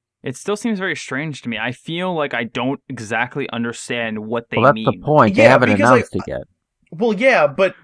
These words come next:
Speaker 1: No, no, but I mean, it's, even conceptually, it doesn't make sense
Speaker 2: Because
Speaker 1: to
Speaker 2: they
Speaker 1: me.
Speaker 2: haven't
Speaker 3: Yeah.
Speaker 2: announced anything yet. Nothing is official about the N X.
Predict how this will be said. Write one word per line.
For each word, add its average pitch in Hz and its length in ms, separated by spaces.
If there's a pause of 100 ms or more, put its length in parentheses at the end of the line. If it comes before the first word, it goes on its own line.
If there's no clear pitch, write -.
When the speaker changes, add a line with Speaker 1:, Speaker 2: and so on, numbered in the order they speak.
Speaker 1:
No, 202 180
no, 196 140
but 135 140
I 156 60
mean, 165 400
it's, 147 400
even 165 320
conceptually, 139 840
it 113 140
doesn't 120 360
make 117 380
sense - 420
Speaker 2:
Because 127 300
Speaker 1:
to 135 60
Speaker 2:
they 147 100
Speaker 1:
me. - 20
Speaker 2:
haven't 143 260
Speaker 3:
Yeah. 135 160
Speaker 2:
announced 147 380
anything 95 480
yet. 90 140
Nothing 110 340
is 151 120
official 139 480
about 95 260
the 98 140
N 92 120
X. 110 140